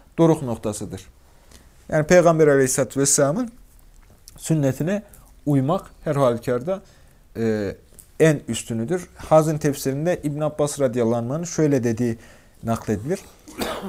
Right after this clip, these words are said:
"Her zaman iki şeyle karşı karşıyasındır. Birisi nefsinin yap dediği, birisi Allah Resulü'nün yaptığıdır," diyor. Bu, bütün bunlarda Allah Resulü'nün yaptığını tercih etmek en üstünü tabii ki. Çünkü Allah Resulü Aleyhisselatü Vesselam da im-,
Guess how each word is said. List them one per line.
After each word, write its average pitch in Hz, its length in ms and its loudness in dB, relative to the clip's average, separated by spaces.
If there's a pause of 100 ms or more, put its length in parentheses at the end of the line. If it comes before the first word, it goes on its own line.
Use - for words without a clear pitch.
(320)
"Her 208 140 6
zaman 175 340 2
iki 190 220 2
şeyle 190 340 4
karşı 185 360 2
karşıyasındır. 104 920 -2 (520)
Birisi 170 380 -2
nefsinin 170 460 0
yap 135 300 -2
dediği, 160 240 -2
birisi 156 320 -2
Allah 139 360 -2
Resulü'nün 123 400 -8
yaptığıdır," 98 680 -8
diyor. 92 180 -12 (2750)
Bu, 170 240 0
bütün 165 260 0
bunlarda 156 320 -2
Allah 151 240 0
Resulü'nün 135 300 -6
yaptığını 127 340 -6
tercih 113 300 -4
etmek 180 280 -6
en 139 120 -2
üstünü 104 300 -8
tabii 95 260 -6
ki. - 100 -16
Çünkü 139 220 -4
Allah 127 260 0
Resulü 120 260 -6
Aleyhisselatü 120 480 -4
Vesselam 110 300 -6
da 104 140 -2 (160)
im-, 131 260 -4